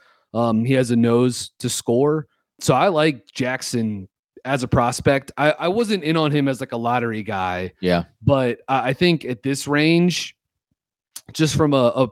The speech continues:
Speaker 1: a pure talent standpoint, um, he's worth a shot, but it just, it's just gonna take time because I th-, still think he's, like, learning to play basketball. He's still very young. I,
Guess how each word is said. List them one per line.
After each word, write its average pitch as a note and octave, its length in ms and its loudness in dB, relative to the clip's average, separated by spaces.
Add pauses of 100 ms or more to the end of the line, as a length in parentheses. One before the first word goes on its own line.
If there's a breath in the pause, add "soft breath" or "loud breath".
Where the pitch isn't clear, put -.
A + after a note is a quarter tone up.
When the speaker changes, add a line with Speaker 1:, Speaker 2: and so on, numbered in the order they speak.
(140)
Speaker 1:
a - 80 -4
pure C3+ 240 0
talent A#2 440 -2
standpoint, D#3 720 0 (500 loud breath)
um, A#2 680 2
he's D3+ 180 2
worth A3+ 160 4
a F3+ 40 -2
shot, A#2+ 460 -2
but D#3 100 2
it D#3 40 0
just, D3+ 240 -4
it's D#3 180 0
just F#3+ 180 0
gonna C3+ 180 2
take A#2 320 -6
time G2+ 460 -2
because B2+ 200 -2
I C#3 80 4
th-, C3 120 -8
still E3 240 0
think C3 220 0
he's, B2+ 240 -2
like, A#2 180 0
learning A#2+ 600 2 (380 soft breath)
to - 80 -4
play C3 180 2
basketball. A2+ 480 -2
He's G#2+ 120 -4
still C#3+ 240 2
very A#2 300 2
young. G2 560 -2 (340 soft breath)
I, C3+ 120 -2